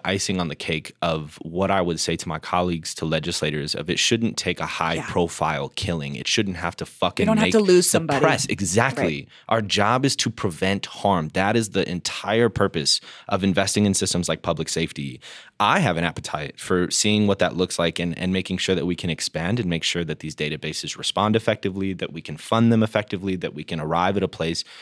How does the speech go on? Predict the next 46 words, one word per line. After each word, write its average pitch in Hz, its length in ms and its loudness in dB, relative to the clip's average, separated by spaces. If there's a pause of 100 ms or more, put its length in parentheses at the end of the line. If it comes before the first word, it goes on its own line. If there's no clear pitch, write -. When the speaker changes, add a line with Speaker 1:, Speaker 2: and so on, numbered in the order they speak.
(140)
Speaker 1:
where 110 120 2
we, 113 240 2
we 123 220 2
have 117 340 0
safer 113 400 0
communities, 110 580 -2
right? 98 260 0 (400)
Everybody 127 640 4
is 107 120 2
always 123 380 4
talking, 127 220 0
I'm, 104 120 2 (100)
I, 123 400 -2
I'm 131 160 0
Mike 156 200 2
Johnston, 175 440 2
right? 104 160 4
Like, 123 180 2
in, 127 180 4
in 123 120 2
the 127 120 4
episode 131 340 2
you 131 120 2
guys 135 220 2
just 143 280 0
did, 156 200 2 (220)
talks 139 260 -2
about 135 260 2
crime 127 520 0 (100)
and, 117 260 4
and 117 200 2
all 147 160 6
these 147 220 4
other 101 180 6
pieces. 101 560 -2 (340)
And 117 140 2
I 113 140 0
often 127 400 2
think 113 240 2
about 98 260 2
how 92 600 2 (260)
when 117 140 2
we 117 100 4
talk 139 260 0
about 117 220 0
crime 101 580 0